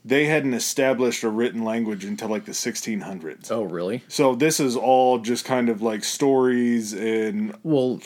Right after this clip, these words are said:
Speaker 2: yeah,
Speaker 1: not
Speaker 2: and that
Speaker 1: cave
Speaker 2: ex-,
Speaker 1: drawings,
Speaker 2: yeah,
Speaker 1: but
Speaker 2: that makes sense.
Speaker 1: hieroglyphs probably.
Speaker 2: So it takes place in Romania, and so Transylvania, where the traditional Count Dracula, like, story is, takes place. It's a pr-, it's a region of Romania, but it wasn't this region where,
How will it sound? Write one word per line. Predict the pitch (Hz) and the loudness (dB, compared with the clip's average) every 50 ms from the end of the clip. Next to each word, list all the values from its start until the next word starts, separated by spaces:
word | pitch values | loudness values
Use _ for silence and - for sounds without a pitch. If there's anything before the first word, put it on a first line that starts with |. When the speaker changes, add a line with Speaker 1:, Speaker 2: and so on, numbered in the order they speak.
| - | -10
Speaker 2:
yeah, | - 120 117 110 98 104 | -6 -2 -2 0 0 -2
Speaker 1:
not | 101 90 117 | -2 -2 0
Speaker 2:
and | 117 113 110 | 0 2 2
that | |
Speaker 1:
cave | 110 - 113 113 | 2 2 2 2
Speaker 2:
ex-, | 98 113 | 0 -2
Speaker 1:
drawings, | 110 110 107 104 104 101 | -4 -4 -4 -4 -6 -6
Speaker 2:
yeah, | 90 82 82 | -6 -6 -6
Speaker 1:
but | - 101 104 | -8 -8 -8
Speaker 2:
that | 98 98 | -8 -10
makes | 95 95 113 | -10 -6 -2
sense. | 135 131 | 0 0
Speaker 1:
hieroglyphs | 127 123 120 113 120 117 110 - | 0 0 0 2 0 0 0 -2
probably. | - 123 117 110 107 104 98 113 110 110 104 - - _ _ _ _ - - - | -2 -2 -2 -2 -2 -2 -2 -2 -2 -2 -4 -10 -16 _ _ _ _ -20 -16 -8
Speaker 2:
So | - - 139 123 | -4 0 0 0
it | 110 - | 0 0
takes | - 143 147 143 | -2 -2 -2 -2
place | - - 117 104 - | -2 -2 -4 -2 -2
in | - 98 | -4 -4
Romania, | 95 98 90 90 85 85 85 92 92 92 92 - - _ _ _ | -4 -4 -4 -4 -6 -6 -6 -6 -6 -8 -8 -10 -14 _ _ _
and | - 110 107 101 101 104 98 98 92 - - _ _ | -10 -8 -8 -6 -6 -8 -8 -8 -8 -10 -12 _ _
so | - - 117 | -12 -8 -8
Transylvania, | 110 - 139 139 147 147 - 120 104 104 104 104 107 113 110 123 123 120 | -6 -2 -2 -2 0 -2 -4 -4 -4 -4 -2 -2 -2 -2 -2 -2 -4 -4
where | - 113 104 | -4 -2 -2
the | 101 104 104 98 | -2 -2 -4 -6
traditional | 85 - - 117 95 98 92 - - - 104 87 85 85 87 90 - - | -8 -8 -8 -6 -6 -6 -6 -6 -6 -6 -6 -4 -4 -4 -6 -6 -8 -10
Count | - - 110 - 85 | -6 -6 -6 -6 -6
Dracula, | - 101 82 85 87 - 104 90 90 90 85 87 82 - - - | -6 -6 -6 -6 -6 -8 -8 -6 -4 -4 -4 -4 -6 -10 -12 -10
like, | 98 92 76 85 - - - _ _ | -8 -8 -8 -8 -12 -16 -20 _ _
story | - - - - 85 87 87 80 90 | -14 -10 -8 -6 -6 -6 -6 -4 -4
is, | 95 90 98 - - - - - _ _ - | -4 -4 -4 -6 -10 -12 -16 -20 _ _ -8
takes | - 104 92 - | -8 -8 -8 -6
place. | - 104 101 104 110 - - - - | -4 -4 -2 -2 -4 -6 -8 -8 -6
It's | 123 127 - - | -6 -4 -4 -4
a | 120 | -6
pr-, | - - - - | -6 -8 -10 -10
it's | - - - | -8 -6 -4
a | - 123 | -4 -4
region | 101 104 98 98 90 - 104 | -4 -4 -6 -6 -6 -6 -6
of | 92 95 101 98 - - - | -6 -6 -8 -10 -14 -10 -6
Romania, | 110 107 107 110 113 113 117 120 | -4 -4 -2 -2 -2 -2 -2 -2
but | 120 107 117 113 | -2 -2 -4 -4
it | 110 90 | -4 -2
wasn't | 104 120 127 120 - 127 92 85 | -2 -2 -2 -2 -2 -4 -4 -4
this | 92 101 90 - - | -4 -6 -6 -6 -6
region | 98 95 87 82 - 107 98 98 | -8 -6 -6 -6 -6 -6 -6 -6
where, | 92 98 92 85 80 82 71 71 - | -4 -4 -4 -2 -2 -4 -4 -6 -10